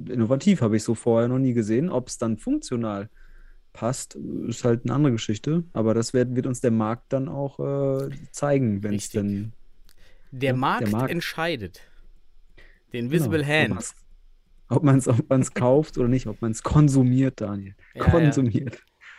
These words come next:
Speaker 1: Genau.
Speaker 2: Mhm.
Speaker 1: Ja.
Speaker 2: So, da war ja diese Woche, wir haben wieder News, wir haben Relegation, wir haben Champions League.
Speaker 1: Ja.
Speaker 2: Haben wir heute ein paar gute Themen, würde ich sagen.
Speaker 1: Ja.
Speaker 2: Starten wir mal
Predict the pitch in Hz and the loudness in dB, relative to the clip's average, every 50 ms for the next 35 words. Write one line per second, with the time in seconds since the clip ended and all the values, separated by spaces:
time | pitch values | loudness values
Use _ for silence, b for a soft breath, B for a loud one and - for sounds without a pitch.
0 | B B B _ _ _ _ _ _ _ - - 151 131 107 101 104 - - - | B B B _ _ _ _ _ _ _ -6 -4 -4 -2 -4 -6 -8 -14 -12 -8
1 | 160 160 165 160 160 160 160 - _ _ _ - 165 151 110 101 92 - - - | -6 -4 -4 -4 -4 -6 -10 -12 _ _ _ 0 2 2 2 0 -4 -8 -16 -20
2 | _ _ - - _ - 120 127 165 190 170 143 127 131 151 190 202 190 185 175 | _ _ -20 -20 _ -10 -2 2 4 4 6 6 4 4 2 2 2 2 2 0
3 | 156 117 117 139 151 175 208 175 170 160 170 170 - - 156 147 139 131 120 107 | -2 -6 -14 -12 -10 -8 -6 -4 -4 -2 -2 -2 -2 -2 -4 -2 -2 -4 -6 -8
4 | 107 107 - _ _ _ - - 131 143 147 160 170 170 156 151 170 214 277 330 | -12 -16 -20 _ _ _ -12 -8 -8 -6 -6 -6 -6 -6 -4 -4 -2 -2 -2 -4
5 | 285 - - - - - 139 139 147 147 139 147 147 147 143 139 135 131 127 123 | -6 -8 -12 -14 -16 -16 -10 -8 -6 -6 -4 -4 -4 -4 -4 -6 -8 -10 -10 -10
6 | 120 113 110 110 - 156 202 233 208 214 202 - - - 185 190 185 185 185 165 | -12 -14 -14 -6 -2 0 0 0 0 -2 -4 -4 -6 -4 -2 0 0 0 0 -2
7 | 139 127 104 - 139 143 - - - 175 190 202 196 185 170 202 202 190 190 175 | -6 -8 -10 -12 -12 -12 -12 -10 -10 -10 -12 -14 -14 -12 -10 -8 -6 -6 -6 -8
8 | - - 175 175 180 196 202 202 208 208 - 196 - - - b b b b b | -8 -8 -8 -6 -6 -6 -6 -6 -8 -8 -10 -12 -18 -20 -20 b b b b b
9 | b b b b b b b _ _ - 107 107 - - - - 135 139 131 - | b b b b b b b _ _ -12 -10 -10 -10 -12 -14 -14 -10 -10 -8 -8
10 | - 143 156 202 208 208 240 233 220 - - 339 294 - 104 104 90 - 110 107 | -8 -10 -10 -10 -10 -10 -12 -16 -14 -14 -14 -12 -12 -12 -14 -14 -10 -6 -4 -4
11 | 110 143 196 233 - _ _ _ _ _ _ _ _ _ _ _ _ _ - _ | -4 -4 -6 -8 -12 _ _ _ _ _ _ _ _ _ _ _ _ _ -20 _
12 | _ _ - - - 220 202 139 160 - 147 139 131 127 127 131 127 127 120 120 | _ _ -10 -6 -4 -2 -2 -2 -2 -4 -4 -4 -4 -4 -2 -2 -2 -2 -4 -6
13 | 113 | -8